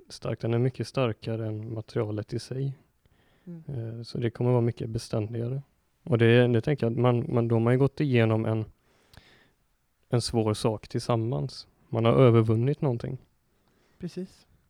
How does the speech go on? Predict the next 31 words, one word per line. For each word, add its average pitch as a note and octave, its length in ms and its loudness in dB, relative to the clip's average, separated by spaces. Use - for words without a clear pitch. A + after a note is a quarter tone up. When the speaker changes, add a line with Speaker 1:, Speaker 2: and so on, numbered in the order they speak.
Speaker 2:
Och F3+ 120 -4
så F#3 120 2
kan F#3 160 2
man G#3+ 140 4
säkert F#3 240 2
utveckla, E3 580 0
jag E3+ 120 0
tänker F3 240 0
att E3 120 -2
om E3 80 -2
man E3 100 0
ska E3 160 -8
dra D#3+ 180 -4
det D#3 80 -6
till D#3+ 140 -8
ännu D#3+ 160 -6
ett F#3+ 80 -8
stadium, D#3 440 -8
eh, E3+ 180 -8
så E3 180 -10
tänker F#3+ 300 -6
jag E3 40 -6
att D#3+ 60 -10
det E3 80 -10
kan E3 200 -4
vara D3 300 0
med D3+ 300 -2
relationen D3 500 -2
till D#3+ 120 -8
Gud F#3+ 420 -8
också. - 320 -10